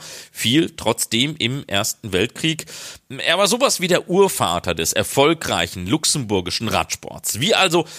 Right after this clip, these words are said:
schafft es ein Land, das keine Million Einwohner hat, also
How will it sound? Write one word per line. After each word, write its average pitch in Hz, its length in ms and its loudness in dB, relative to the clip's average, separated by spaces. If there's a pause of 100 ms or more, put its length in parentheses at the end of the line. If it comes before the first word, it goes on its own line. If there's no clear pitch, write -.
(100)
schafft 147 320 0
es 151 100 0
ein 120 180 -2
Land, 80 360 -6 (220)
das - 320 2
keine 196 360 0
Million 151 480 -2
Einwohner 143 600 0
hat, 131 220 -2
also 120 200 -2